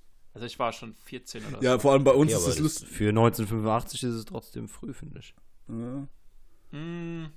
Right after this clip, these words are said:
Speaker 1: also auch bei mir war ich relativ spät. Da fingen die bei uns, also ich hab's ja auch nur bekommen, weil die bei uns in der Schule anfingen, Hausaufgaben übers Internet irgendwie aufzugeben oder da was vorauszusetzen.
Speaker 2: Wobei man auch sagen muss,
Speaker 1: Dass man dann
Speaker 2: ähm,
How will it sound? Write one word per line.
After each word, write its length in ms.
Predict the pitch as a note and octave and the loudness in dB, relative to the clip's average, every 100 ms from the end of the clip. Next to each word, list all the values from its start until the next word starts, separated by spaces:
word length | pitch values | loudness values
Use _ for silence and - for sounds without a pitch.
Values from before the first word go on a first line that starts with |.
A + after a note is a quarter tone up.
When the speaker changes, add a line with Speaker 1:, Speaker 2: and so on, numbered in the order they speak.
| - | -14
Speaker 1:
also 300 | - D3+ D3 | -10 -4 -2
auch 220 | C3+ C#3+ | 0 -2
bei 160 | - C3 | -4 -8
mir 280 | C3 C#3 D#3 | -6 -8 -6
war 160 | E3 | -4
ich 140 | D#3 - | -6 -8
relativ 480 | D3+ C#3 - C3 - - - - - - - - - | -10 -10 -10 -12 -12 -18 -20 -20 -20 -20 -20 -20 -18
spät. 340 | - C#3+ C#3+ | -8 -6 -4
Da 80 | A2 | -2
fingen 240 | D#3 E3+ | -2 -4
die 80 | E3 | -2
bei 80 | C3 | -2
uns, 200 | D3 D3 | -2 -6
also 180 | - C#3 | -6 -4
ich 100 | D3+ | -2
hab's 160 | - | -2
ja 80 | C3+ | -2
auch 100 | C3 | -2
nur 160 | D#3 C#3+ | -4 -6
bekommen, 300 | C3+ C#3+ C3+ | -6 -4 -4
weil 120 | B2 | -4
die 80 | B2 | -4
bei 120 | A#2 | -4
uns 160 | B2 | -4
in 40 | B2+ | -6
der 60 | A2+ | -6
Schule 220 | C3 A2+ | -6 -6
anfingen, 400 | A#2+ A#2 A#2+ A2 | -8 -10 -10 -8
Hausaufgaben 480 | B2 C3+ - A2 G#2+ | -8 -10 -8 -8 -8
übers 240 | G#2 G2 | -8 -10
Internet 360 | A#2 A2+ A2+ - | -12 -10 -10 -10
irgendwie 360 | G2+ G2+ G2 | -12 -12 -12
aufzugeben 640 | - - - - - - G2+ | -12 -14 -16 -16 -14 -12 -10
oder 140 | G2+ | -10
da 160 | G2 G2+ | -10 -10
was 140 | - | -12
vorauszusetzen. 560 | - G2 G#2 - - A#2 | -14 -14 -12 -14 -6 2
Speaker 2:
Wobei 180 | A#2 B2 | 8 10
man 140 | C#3 | 12
auch 140 | B2+ A#2 | 10 8
sagen 320 | C3 C3+ D3 | 8 8 8
muss, 300 | D#3 - - | 6 4 -6
Speaker 1:
Dass 140 | - - | -14 -2
man 100 | B2 | 2
dann 100 | |
Speaker 2:
ähm, 80 | A#2 | 2